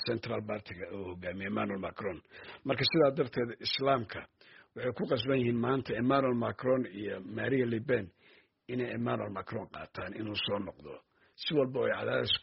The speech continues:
ugula kulmeen ama uu dhibaatooyin badan ugu geystay, haddana waxaa kaga sii xanuun badnaan doonta hadday ayada soo baxday xisbigeeda. Sababtoo ah, ayaga naceebkooda ma qarsadaan,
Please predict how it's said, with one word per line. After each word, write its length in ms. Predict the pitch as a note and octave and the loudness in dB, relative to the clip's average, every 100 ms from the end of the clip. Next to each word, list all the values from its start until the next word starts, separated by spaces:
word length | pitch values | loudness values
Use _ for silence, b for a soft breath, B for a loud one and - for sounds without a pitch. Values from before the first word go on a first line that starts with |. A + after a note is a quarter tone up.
| _ | _
ugula 300 | - G#2+ A#2+ | -8 -2 -2
kulmeen 460 | A2+ A2+ G#2 A2 B2 - _ | -2 -6 -6 -2 -4 -4 _
ama 240 | G#2+ G#2 G2 | -10 -6 -6
uu 120 | G2 | -4
dhibaatooyin 520 | G#2 G#2+ G#2 C#3 B2+ | -2 -2 0 2 2
badan 200 | A#2 A#2 G#2 | 2 -2 -2
ugu 240 | G#2+ A#2+ | -4 -4
geystay, 440 | A#2 G2 - A2 G2+ B B B - | -4 -4 0 -2 -4 B B B -10
haddana 320 | A2+ B2 B2+ | -2 0 4
waxaa 300 | B2+ - A#2 | 2 2 0
kaga 220 | - A#2+ C3+ | 0 0 0
sii 200 | - A#2+ | 0 -2
xanuun 340 | G#2 A#2+ A#2+ | -2 0 0
badnaan 360 | A2 A2 A2 A2 | -2 -4 -4 -6
doonta 280 | E2+ F2 - | -8 -10 -8
hadday 340 | G2 A2+ A2+ - | -8 -4 -4 -2
ayada 320 | G#2+ A2 G2+ | -2 -2 -4
soo 240 | F#2 F#2+ | -6 -8
baxday 320 | F#2 - E2+ F2 | -8 -8 -8 -6
xisbigeeda. 540 | G2+ G2 D#2+ D2+ C2+ B B B | -4 -4 -6 -10 -12 B B B
Sababtoo 440 | - B2+ C3+ - B2 | -4 2 2 2 0
ah, 120 | A2+ | 2
ayaga 220 | B2 C3+ | 2 2
naceebkooda 880 | A#2+ A2 A2+ C3 A#2 - - F#2+ G2 | 2 -2 2 2 2 -2 -10 -8 -8
ma 260 | F#2+ G2 B2 | -10 -6 -6
qarsadaan, 560 | B2+ A#2 - B2+ B2 | -4 -4 -2 2 2